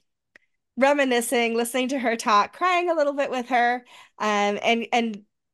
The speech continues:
coming out with the right plan for the funeral, the order of events and the poem that she wanted read. And I, I spent that night writing just a little bit of a sermon type thing to talk about grief and, and why we should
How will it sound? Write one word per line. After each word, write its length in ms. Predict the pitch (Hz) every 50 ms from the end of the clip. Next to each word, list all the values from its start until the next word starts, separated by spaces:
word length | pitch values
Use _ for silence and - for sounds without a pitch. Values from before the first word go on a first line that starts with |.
| _ _ _ _ _ _
coming 400 | - - - 339 311 302 285 277 - -
out 220 | 226 233 226 -
with 140 | - 226 214
the 80 | 233
right 220 | 214 214 208 196 -
plan 360 | - - 214 196 190 185 196
for 120 | - 208
the 80 | 190 185
funeral, 340 | 202 - 190 175 175 175 165
the 140 | 185 - -
order 240 | - 180 165 165 170
of 100 | 170 180
events 520 | 190 185 180 190 214 240 247 247 240 - 247
and 120 | 226 233
the 220 | 214 208 208 208 208 _
poem 320 | - - 262 247 240 247
that 100 | 240 220
she 140 | 220 - 247
wanted 260 | 226 214 214 202 196
read. 340 | 190 180 170 175 175 180 180
And 200 | 175 170 185 208 - - - - - - -
I, 300 | - 202 214 220 - - 202 -
I 80 | - 220
spent 240 | 208 214 240 220 208 214
that 180 | 214 208 214
night 180 | 202 202 185 185
writing 300 | 196 202 196 208 208 208
just 160 | 202 208 -
a 160 | 427 480 466 466 - _
little 260 | 240 269 359 359 330
bit 160 | 262 285 269 254
of 160 | 254 247 233
a 340 | 226 220 214 220 214 220 - _ _ _ _ _ _ _ _ _ _ _ _ _ _ _
sermon 600 | - - - 269 247 247 240 220 220 226 262 269 - - - _ _ -
type 240 | - 262 240 220
thing 340 | - - 226 196 190 196 202
to 100 | 208 226
talk 240 | 208 - 220 196 202
about 240 | 220 208 208 208 -
grief 420 | - - 190 180 180 190 - -
and, 280 | 214 190 185 202 202 208 - - - - - - _ -
and 160 | 220 240 240
why 220 | 220 214 214 226
we 80 | 226 240
should 440 | 262 - 269 220 202 202 190 220